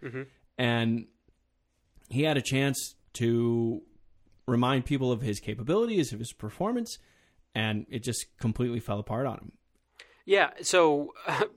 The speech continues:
Speaker 1: mean, again, hopefully Alonso's fine and we'll be back in the car, but, uh, that really sucked for Magnussen because that would have been his chance to sort of still show, "Hey, I've still got it, and it's great, um, and, and, uh, you know, I, I, you shouldn't have fired me," or even if not sort of negative like that, just like,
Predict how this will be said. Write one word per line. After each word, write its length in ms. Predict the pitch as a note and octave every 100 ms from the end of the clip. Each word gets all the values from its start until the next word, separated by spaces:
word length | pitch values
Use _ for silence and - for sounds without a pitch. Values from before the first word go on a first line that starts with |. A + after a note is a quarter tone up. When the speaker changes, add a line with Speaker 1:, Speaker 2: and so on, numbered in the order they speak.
| F3
Speaker 1:
mean, 140 | D#3+ F3
again, 300 | D#3 D3+ D3+
hopefully 480 | G3+ G#3 C#3 C#3 -
Alonso's 420 | C3+ C3 B2+ A2+
fine 320 | A#2+ A#2 C3+
and 160 | D3 B2
we'll 100 | C3
be 60 |
back 200 | B2+ B2+
in 60 | B2
the 60 | A#2+
car, 280 | C#3+ C3+
but, 300 | A2+ C3 C3
uh, 300 | C3 B2+ D3 C3
that 180 | C#3+ -
really 220 | G#3 F3+
sucked 200 | C#3 C3
for 80 | C3+
Magnussen 440 | B2+ C3+ B2 A#2
because 220 | A#2+ C3 B2+
that 100 | D3
would 80 | D3
have 80 |
been 100 | C#3 B2+
his 180 | C3
chance 320 | - C#3 C3 -
to 120 | B2+
sort 180 | C#3 B2+
of 100 | A#2+
still 180 | C#3
show, 240 | B2+ C#3+ C#3
"Hey, 240 | A3 G3+
I've 100 | F#3
still 140 | - G3+
got 220 | G3 G#3
it, 140 | G3
and 100 | D3
it's 100 | D3+
great, 280 | - G#3+ - - - _
um, 300 | C3+ B2+ B2+
and, 220 | D3 C#3 D3
and, 140 | C#3
uh, 40 |
you 100 | D3
know, 160 | C#3+ B2+ -
I, 100 | C#3+
I, 220 | C#3+ C#3+ C3
you 100 | C3+
shouldn't 180 | G3 F3
have 100 | -
fired 200 | F3+ F3
me," 200 | F3 F3
or 200 | D3+ D3
even 260 | E3+ D#3 C3+
if 100 | -
not 240 | B2+ -
sort 140 | C3 B2
of 40 |
negative 260 | D3 C3+ B2+
like 140 | B2
that, 200 | E3 -
just 220 | C3 -
like, 160 | C3